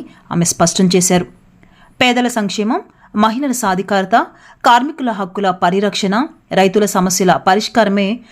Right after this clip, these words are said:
కాంగ్రెస్ పార్టీ ప్రధాన అజెండాగా ముందుకు సాగుతుందని తెలిపారు. ప్రజాప్రభుత్వంతో కాంగ్రెస్ పార్టీ తీసుకుంటున్న నిర్ణయాలు నేరుగా సామాన్యుల జీవితాలను మార్చుతున్నాయని, అందుకే ప్రజల్లో కాంగ్రెస్పై విశ్వాసం మరింత బలపడిందని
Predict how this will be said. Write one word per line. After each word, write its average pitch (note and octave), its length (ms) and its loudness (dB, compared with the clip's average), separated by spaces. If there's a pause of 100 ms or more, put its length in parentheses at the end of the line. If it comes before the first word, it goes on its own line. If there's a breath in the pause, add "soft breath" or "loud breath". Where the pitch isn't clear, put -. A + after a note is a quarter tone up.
(200 loud breath)
కాంగ్రెస్ B3+ 440 0
పార్టీ F#3+ 340 -2
ప్రధాన G3 400 0
అజెండాగా G3 600 2
ముందుకు F#3 400 2
సాగుతుందని F3 520 2
తెలిపారు. F3 460 0 (880 soft breath)
ప్రజాప్రభుత్వంతో A3+ 840 0 (160)
కాంగ్రెస్ C#4+ 420 0
పార్టీ A#3 220 0
తీసుకుంటున్న G#3 540 -2
నిర్ణయాలు F#3+ 580 2 (400 soft breath)
నేరుగా A3+ 460 2
సామాన్యుల B3 640 0
జీవితాలను F#3+ 560 -2 (100)
మార్చుతున్నాయని, F3+ 800 2 (420 loud breath)
అందుకే G3+ 300 4 (140)
ప్రజల్లో G#3+ 380 2 (200)
కాంగ్రెస్పై B3 600 0
విశ్వాసం F#3+ 560 -2
మరింత G3 340 0
బలపడిందని F3+ 600 2